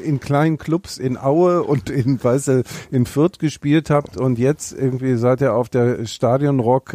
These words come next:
in der Allianz Arena. Ähm, da, da, äh, auch jetzt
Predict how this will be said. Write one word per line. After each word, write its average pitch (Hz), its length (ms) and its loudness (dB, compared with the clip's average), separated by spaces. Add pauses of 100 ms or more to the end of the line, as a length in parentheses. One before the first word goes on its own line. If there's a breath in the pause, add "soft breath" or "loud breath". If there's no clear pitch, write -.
in 127 200 0
der 120 340 2
Allianz 127 460 2
Arena. 120 560 2 (640 loud breath)
Ähm, 113 840 2
da, 110 100 0
da, 117 220 0
äh, 104 60 -2 (540)
auch 117 100 0
jetzt 120 280 0